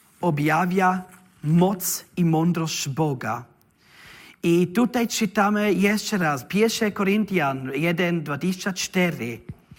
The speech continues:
„Natomiast dla powołanych, tak Żydów, jak Greków, tej powołanych, głosimy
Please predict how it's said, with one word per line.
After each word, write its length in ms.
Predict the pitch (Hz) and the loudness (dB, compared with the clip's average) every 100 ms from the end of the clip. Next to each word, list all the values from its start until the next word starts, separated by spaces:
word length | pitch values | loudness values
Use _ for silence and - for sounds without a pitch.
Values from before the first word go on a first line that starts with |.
| - - - - | -20 -20 -20 -2
„Natomiast 840 | 165 160 190 196 220 208 208 - - | 0 0 2 2 4 2 0 -6 -10
dla 320 | 139 160 156 | -2 2 2
powołanych, 1900 | - - 196 156 175 160 143 202 262 262 196 147 - 160 147 208 - - - _ _ _ _ - - _ | 0 0 2 4 4 2 2 4 6 4 2 -4 -8 -4 0 0 -2 -10 -14 _ _ _ _ -20 -20 _
tak 300 | - 214 - | 4 4 4
Żydów, 600 | 202 214 190 226 226 - - 170 | 0 2 4 2 0 -4 -12 -4
jak 440 | 156 202 220 233 | 2 2 2 -4
Greków, 800 | 269 269 269 - 139 190 - - _ _ | 0 0 -2 -4 -2 -2 -4 -20 _ _
tej 200 | - 139 | -4 -4
powołanych, 1000 | 135 151 143 139 185 254 180 160 220 - - _ _ - _ _ _ _ _ _ _ _ _ _ - _ _ | -2 -4 -2 0 4 4 2 -4 -4 -10 -20 _ _ -20 _ _ _ _ _ _ _ _ _ _ -20 _ _
głosimy 760 | 156 156 151 - 185 196 196 | 0 0 -2 0 2 2 0